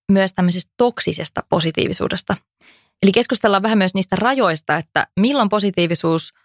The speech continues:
lipsahtaa sinne toksiselle puolelle ja aiheuttaa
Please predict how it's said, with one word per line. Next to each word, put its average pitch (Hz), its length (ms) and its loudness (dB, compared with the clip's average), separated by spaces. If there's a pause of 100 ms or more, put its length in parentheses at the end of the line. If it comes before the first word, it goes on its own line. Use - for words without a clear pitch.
(320)
lipsahtaa 175 560 0
sinne 156 280 -2
toksiselle 160 560 -2
puolelle 151 380 0
ja 160 100 0
aiheuttaa 160 640 -2